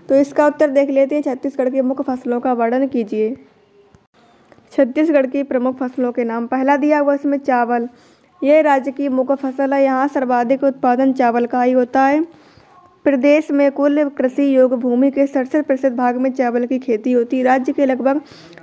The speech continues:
छत्तीस लाख एक हेक्टेयर भूमि पर चावल की खेती होती है। चावल की फसल वर्षा ऋतु के आरंभ में बोई जाती है। फिर इसके बाद दूस-, दूसरा point दिया हुआ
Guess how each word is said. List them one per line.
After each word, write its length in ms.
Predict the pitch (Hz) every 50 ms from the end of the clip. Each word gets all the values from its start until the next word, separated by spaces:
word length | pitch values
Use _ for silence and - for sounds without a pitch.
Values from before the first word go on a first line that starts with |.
| - -
छत्तीस 460 | - 285 262 277 - 320 311 320 294
लाख 300 | 269 254 254 262 254 -
एक 200 | - 254 262 262 - - _ -
हेक्टेयर 480 | 269 262 247 254 - 277 277 285 285
भूमि 300 | 269 262 269 254 247 262 262
पर 160 | 277 277 262
चावल 320 | 262 277 247 247 247 247
की 140 | 254 277 269
खेती 320 | 262 269 240 226 226 269 262
होती 240 | 254 254 247 269
है। 60 | 269 254
चावल 360 | 262 269 262 269 285 285 285
की 140 | 285 285 285
फसल 300 | 262 254 254 277 269 254
वर्षा 260 | 254 247 247 - 262
ऋतु 240 | 254 247 - 254 247
के 100 | 262 247
आरंभ 260 | 240 233 240 240 247
में 160 | 262 277 254
बोई 160 | 247 233 226 226
जाती 360 | 240 220 226 220 - 233 226
है। 120 | 226 226 226 - - - - - - - _ _ _ -
फिर 120 | - 302
इसके 180 | 285 - - 320
बाद 160 | 302 320 311
दूस-, 300 | 320 294 285 285 - -
दूसरा 360 | 233 269 269 262 269 294 294 285
point 280 | 294 294 294 294 285
दिया 220 | 277 285 285 294 285
हुआ 200 | 285 285 294